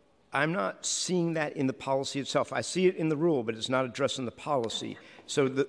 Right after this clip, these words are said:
the, I mean, let's just deal with the policy. The policy is very clear. Authorized uses,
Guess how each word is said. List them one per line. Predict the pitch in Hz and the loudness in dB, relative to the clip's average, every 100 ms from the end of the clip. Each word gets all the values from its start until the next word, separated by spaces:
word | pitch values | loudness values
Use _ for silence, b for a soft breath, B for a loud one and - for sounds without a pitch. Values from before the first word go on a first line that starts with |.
| - | 0
the, | 151 - | -4 -2
I | 143 | 0
mean, | 135 127 120 | 2 2 0
let's | 143 147 | 0 0
just | 160 151 - | 0 -6 -2
deal | 147 143 | 2 2
with | 127 | 2
the | 120 | 0
policy. | 139 117 104 | 0 0 -2
The | 104 | -2
policy | 147 147 151 139 | 4 4 4 -2
is | 104 | -4
very | 101 135 131 | 0 2 2
clear. | - 131 104 - - | 0 -2 -2 -8 -4
Authorized | 120 131 - 151 139 139 120 135 | 4 4 4 2 4 2 0 -6
uses, | 120 135 127 131 123 113 | -4 -2 -2 -4 -4 -6